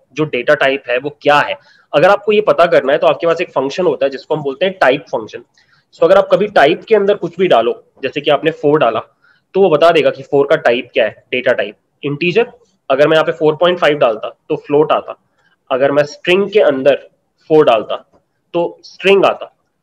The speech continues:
अगर मैं यहाँ पे सिर्फ टू डालता तो bool आता, अगर मैं यहाँ पे सिक्स प्लस सेवन जे डालता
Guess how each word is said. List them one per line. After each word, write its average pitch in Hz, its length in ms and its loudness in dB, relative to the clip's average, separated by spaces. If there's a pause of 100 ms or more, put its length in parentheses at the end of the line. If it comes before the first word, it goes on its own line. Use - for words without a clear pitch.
(200)
अगर 135 200 2
मैं 147 120 4
यहाँ 151 200 2
पे 208 200 -4 (400)
सिर्फ - 500 0
टू 190 140 -2
डालता 120 360 2 (960)
तो 202 80 0
bool 175 300 0
आता, 117 260 0 (600)
अगर 143 200 0
मैं 160 140 2
यहाँ 156 240 2
पे 170 340 -4 (1800)
सिक्स - 360 -6
प्लस 190 280 0 (360)
सेवन 175 460 0
जे 175 180 0
डालता 123 340 2